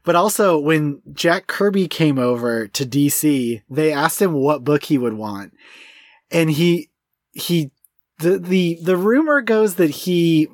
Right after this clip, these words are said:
took the one that didn't have a regular writer so as to not take someone's job. I'm not sure how true that is, but he also, uh, wanted to, he wanted to take Jimmy Olsen 'cause it was low selling.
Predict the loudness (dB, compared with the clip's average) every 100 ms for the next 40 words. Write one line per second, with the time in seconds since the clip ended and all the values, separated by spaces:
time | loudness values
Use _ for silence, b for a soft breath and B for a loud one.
0 | -8 -2 -2 0 0 2 2 2 2 0
1 | 2 0 2 2 2 2 0 0 0 0
2 | 2 0 0 -2 -2 -4 -4 -2 -4 -6
3 | _ _ _ _ 0 0 2 0 0 -2
4 | -6 -4 -2 0 -2 -6 _ B B B
5 | B -2 0 0 2 2 2 0 -2 -2
6 | 0 -2 -6 -10 -12 B B B B 0
7 | 0 0 -2 0 0 0 -2 0 0 0
8 | 0 0 0 2 0 -2 -4 0 0 0
9 | -2 -2 0 0 0 0 -2 -2 -4 -6
10 | -6 -4 -2 -2 -2 -4 -6 -10 -12